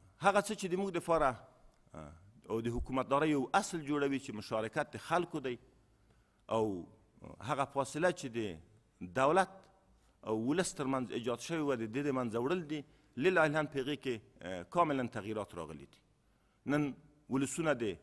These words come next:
مالکیت احساس کا، په ټولو مسایلو کې دوی ته د مشارکت او د نظر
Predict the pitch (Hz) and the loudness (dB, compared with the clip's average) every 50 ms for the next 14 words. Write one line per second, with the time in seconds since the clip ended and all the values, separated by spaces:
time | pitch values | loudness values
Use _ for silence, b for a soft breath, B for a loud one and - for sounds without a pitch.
0 | - _ _ - 120 131 131 127 123 - 170 156 151 - - 120 107 - - 175 | -14 _ _ -2 0 0 0 0 -2 -2 -2 -4 -4 -4 -8 -8 -8 -2 2 4
1 | 180 185 - - - 160 139 - - - b b b b b b b b b b | 4 4 2 -2 -4 -6 -6 -6 -8 -18 b b b b b b b b b b
2 | _ 123 - - 165 170 156 147 135 131 123 - - 135 147 147 135 120 - 127 | _ -8 -6 2 2 4 4 4 2 2 0 0 2 4 4 4 4 2 0 -4
3 | 104 85 - - - 113 143 143 - 131 117 120 117 113 - - 120 120 120 - | -6 -6 -8 -10 -6 -4 -4 -2 -2 -4 -4 -4 -6 -6 -4 -2 -2 -2 -2 0
4 | - 147 139 - - 113 95 82 - - b b b b b b b b b b | 0 -2 -2 -2 -4 -8 -8 -8 -10 -16 b b b b b b b b b b
5 | b b - 104 117 117 120 123 113 143 139 | b b -8 -4 -2 -2 -2 0 0 0 -2